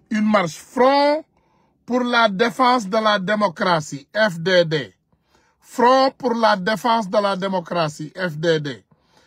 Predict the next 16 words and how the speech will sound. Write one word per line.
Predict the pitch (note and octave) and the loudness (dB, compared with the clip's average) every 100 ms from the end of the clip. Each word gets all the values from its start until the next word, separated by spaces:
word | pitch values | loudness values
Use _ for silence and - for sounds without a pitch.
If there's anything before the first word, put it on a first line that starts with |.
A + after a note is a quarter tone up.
| _ _ | _ _
Macky | C3 E3 A#3+ C#4+ A3 | -4 0 0 -2 0
Sall, | C#4 B3 A3+ | 2 2 0
ñu | G#3+ A#3+ | -2 -2
ngi | B3+ | 0
lay | B3+ B3 | 0 2
dànkaafu | B3 A#3 A3 A3+ G#3+ F3+ G3+ | 2 0 0 2 2 2 -4
nag. | F3 D3+ _ _ _ _ _ _ | -4 -6 _ _ _ _ _ _
Ñu | D3 F3 | -8 -6
ngi | G3+ A3+ | -4 -2
lay | A#3+ B3 | -2 0
dànkaafuwaat. | A#3 A#3+ A#3 G#3 E3+ E3+ C#3 - _ _ _ _ _ _ _ _ | 0 0 0 0 0 0 -2 -4 _ _ _ _ _ _ _ _
Ndax | F#3+ F3+ | -4 0
yàgg | G3+ G#3 G#3 | 2 2 0
nañ | A#3+ C4 | 0 2
laa | B3 A#3 | 2 2
dànkaafu. | G#3+ F3+ E3 B2 | 0 2 -2 -2